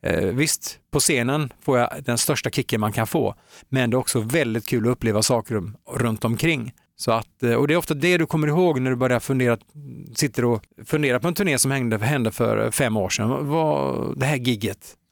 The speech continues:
Ja, ingen aning, men jag kommer ihåg att du besökte en vingård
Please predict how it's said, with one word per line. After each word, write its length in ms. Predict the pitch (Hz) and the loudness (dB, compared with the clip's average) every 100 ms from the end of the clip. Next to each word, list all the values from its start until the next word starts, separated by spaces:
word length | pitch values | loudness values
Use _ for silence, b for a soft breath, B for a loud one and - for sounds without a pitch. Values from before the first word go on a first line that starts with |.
| - | -20
Ja, 160 | - 156 | -10 -2
ingen 280 | 123 110 | 2 2
aning, 380 | 139 139 113 123 | 2 2 2 0
men 120 | 127 | 0
jag 120 | 127 127 | 0 0
kommer 140 | 139 | 2
ihåg 260 | 156 202 147 | 2 2 0
att 100 | - | -2
du 60 | |
besökte 440 | 135 123 156 120 120 | -2 2 2 0 -2
en 80 | |
vingård 800 | 117 175 131 110 110 190 196 95 | 0 0 0 0 2 2 0 -2